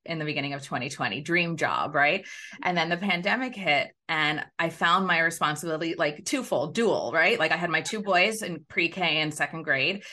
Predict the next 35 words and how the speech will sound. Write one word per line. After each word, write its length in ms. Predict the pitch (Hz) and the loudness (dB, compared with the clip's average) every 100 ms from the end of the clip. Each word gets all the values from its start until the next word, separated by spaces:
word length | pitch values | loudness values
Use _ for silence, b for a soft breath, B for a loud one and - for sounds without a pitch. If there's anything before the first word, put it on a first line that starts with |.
| B B 156 | B B 0
and 80 | |
I 80 | 151 | 2
was 160 | 170 170 | 2 0
sort 160 | 160 | 0
of 140 | 156 156 _ _ _ | 0 -4 _ _ _
also 260 | 175 185 214 | 0 2 2
speaking 580 | - - 190 175 135 180 | -2 -2 -4 -2 -6 -4
to 160 | 196 | -4
an 80 | 170 | 0
audience 400 | 139 151 151 147 | 2 2 0 -4
of 120 | 170 | -8
parents. 600 | - 240 240 - - - - b b _ _ | -4 2 2 2 -4 -10 -16 b b _ _
So 140 | - 233 | 2 4
I 60 | |
guess 180 | 254 - | 4 4
the, 120 | 294 - 214 | 0 0 -6
the 80 | |
question 520 | 208 254 302 - 240 175 | -4 0 0 0 0 2
that 100 | 160 | 2
I 100 | 156 | 2
want 320 | 151 143 - - | 2 0 0 -8
to 220 | 196 - | -10 4
ask 420 | 151 120 82 - - | 6 6 2 -4 -6
is 180 | 180 - | -6 2
that 360 | 160 143 - | 4 4 2
because 460 | 233 - 233 285 220 | -6 -4 0 0 0
your 280 | - 202 185 | -2 0 2
mission 360 | 165 160 170 | 0 -4 -2
is 160 | 160 180 | -2 0
really 240 | 175 165 | 0 0
so 200 | 160 175 | 0 -2
much 220 | 165 156 190 | 0 -2 0
larger 500 | 151 147 151 139 - | 2 2 2 -2 -2
than 180 | 143 151 | -2 0
yourself, 680 | 139 135 - 139 - 202 | -4 -4 -4 -2 -2 -4